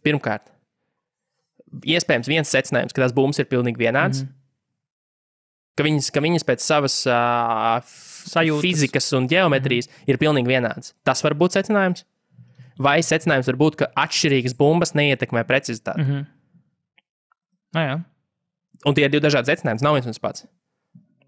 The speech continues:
Speaker 2: Es tagad mēģinu sap-
Speaker 1: Tas ir, tas ir kā, mēs, mēs izmantojam vienu to pašu datu kopu, bet reāli var izdarīt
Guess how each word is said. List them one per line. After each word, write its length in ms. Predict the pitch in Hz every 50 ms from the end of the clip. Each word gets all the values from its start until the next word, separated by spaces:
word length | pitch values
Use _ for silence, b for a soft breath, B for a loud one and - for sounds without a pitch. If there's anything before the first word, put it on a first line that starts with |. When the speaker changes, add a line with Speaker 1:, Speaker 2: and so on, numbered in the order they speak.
| _ _ _ -
Speaker 2:
Es 100 | 147 -
tagad 200 | - 175 156 160
mēģinu 240 | 160 160 165 160 151
sap- 240 | - 170 170 _ _ - _ _ -
Speaker 1:
Tas 140 | - 139 156
ir, 120 | - 127
tas 120 | 151 151 -
ir 40 | 151
kā, 140 | 139 135 139
mēs, 240 | 151 151 147 -
mēs 180 | 151 151 147 -
izmantojam 400 | 165 175 180 160 139 127 120 123
vienu 140 | 147 147 139
to 60 | 127 120
pašu 180 | 131 127 127
datu 280 | 127 135 170 220 - - -
kopu, 280 | - 120 120 120 - -
bet 200 | 139 127 123 - -
reāli 540 | 139 156 165 151 135 120 113 117 117 117 -
var 140 | 123 131 131
izdarīt 400 | 143 147 139 139 127 117 117